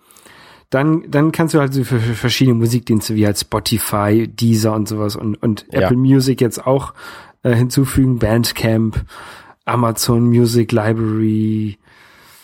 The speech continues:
Speaker 1: Da gibt's halt so tausend, na, tausend nicht, so irgendwelche Radiodienste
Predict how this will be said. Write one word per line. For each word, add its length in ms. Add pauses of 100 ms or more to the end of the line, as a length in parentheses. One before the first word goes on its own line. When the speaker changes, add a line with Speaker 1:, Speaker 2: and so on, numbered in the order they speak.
(140)
Speaker 1:
Da 100
gibt's 200
halt 140
so 80
tausend, 760
na, 120
tausend 300
nicht, 160
so 120
irgendwelche 560 (380)
Radiodienste 1160